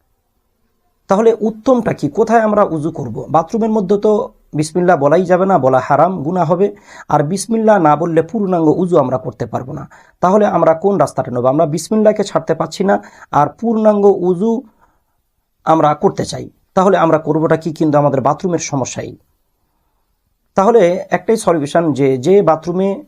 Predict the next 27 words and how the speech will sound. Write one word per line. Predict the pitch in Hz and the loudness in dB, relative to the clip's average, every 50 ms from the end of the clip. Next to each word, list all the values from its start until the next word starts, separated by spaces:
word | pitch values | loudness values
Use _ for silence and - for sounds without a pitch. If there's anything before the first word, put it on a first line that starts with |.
| _ _ _ _ _ _ _ - | _ _ _ _ _ _ _ -8
যে | 151 139 156 160 156 | -2 0 2 2 2
বা-, | 139 120 - 139 143 143 143 127 135 135 | 2 0 -2 0 0 2 2 0 -2 -2
যে | 127 135 160 143 | -2 0 0 0
ঘরের | 120 120 151 - 160 139 | 0 0 0 0 0 2
বাইরে | 123 131 131 135 131 151 147 135 127 | 0 0 0 0 0 -2 -2 -2 -2
কোনো | - - 147 147 | -2 -4 -4 -2
ট্যাপ | 143 143 135 127 127 - 131 | -2 0 0 0 0 0 -2
নাই, | 127 123 135 135 147 - _ _ _ - | -2 -2 -2 -4 -6 -10 _ _ _ -6
কোনো | 156 165 170 - | -2 -2 -2 -2
উজুর | - 165 170 190 214 190 | -2 -4 -4 -4 -4 -4
কোনো | - 175 151 143 | 0 0 0 2
জায়গা | 123 135 127 123 127 139 | 2 2 2 2 2 0
নাই, | 139 156 170 165 - - - _ _ | 0 0 -2 -4 -8 -16 -20 _ _
সেখানে | - - 233 - 226 220 214 | -6 -4 0 0 2 2 2
বাথরুমের | 160 160 160 - 190 175 180 | 2 2 0 -2 -2 -2 -2
মধ্যে | 180 175 151 139 139 | -2 -2 -2 -2 -2
উজু | 135 120 135 | -2 -2 -4
করতে | 135 - 117 - - | -4 -6 -8 -8 -6
লাগবে। | 139 143 147 180 | -6 -4 -2 0
যেমন | 190 202 208 196 | 0 0 2 2
আমরা | 190 190 175 151 | 2 2 2 2
দেখি, | 143 151 156 - 160 131 - - - - - _ _ - | 0 -2 0 -2 -2 -2 -4 -8 -16 -20 -20 _ _ -4
আমরা | - 151 156 147 147 143 139 | 0 2 4 4 6 4 4
শহরে | 135 - - 143 - 156 135 139 139 131 | 2 0 -4 -4 -2 0 0 0 0 0
কিংবা | - 151 135 131 131 127 | -2 -2 0 0 0 0
কোনো | 123 - 127 131 127 | 0 -2 -4 -4 -2
হসপিটালে | 120 135 127 - - 131 117 135 127 131 131 147 | -4 -4 -6 -8 -6 -2 0 0 2 0 0 -2